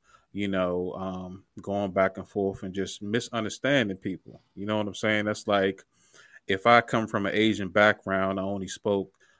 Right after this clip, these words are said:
um, you know, like, uh,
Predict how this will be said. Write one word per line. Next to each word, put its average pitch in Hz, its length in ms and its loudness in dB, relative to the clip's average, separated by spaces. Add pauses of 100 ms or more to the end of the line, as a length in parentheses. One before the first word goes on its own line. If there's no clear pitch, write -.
(120)
um, 90 560 -4 (200)
you 107 140 -2
know, 98 160 2
like, 87 280 -4 (140)
uh, 92 540 -6